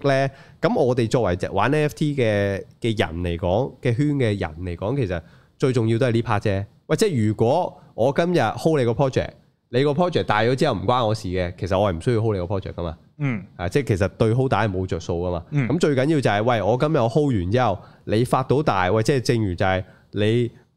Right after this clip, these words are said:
Speaker 1: 一兩億嘅時候買隻馬騮返嚟，你坐到而家，咁你都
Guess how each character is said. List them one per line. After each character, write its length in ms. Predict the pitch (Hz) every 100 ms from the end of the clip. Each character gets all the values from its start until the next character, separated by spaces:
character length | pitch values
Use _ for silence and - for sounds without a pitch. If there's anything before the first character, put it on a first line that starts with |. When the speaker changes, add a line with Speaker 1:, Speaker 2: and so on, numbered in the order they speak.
| _ -
Speaker 1:
一 60 |
兩 320 | 151 107 104 123
億 220 | 135 107
嘅 40 |
時 60 | 90
候 80 | 82
買 160 | 85
隻 120 | 101
馬 140 | 95 95
騮 120 | 101
返 160 | 107 95
嚟， 100 | 82 - _ _ _ _ -
你 60 | 107
坐 160 | 104
到 80 | 101
而 200 | 95 85
家， 260 | 104 107 110
咁 160 | 113 110
你 60 | 92
都 180 | 107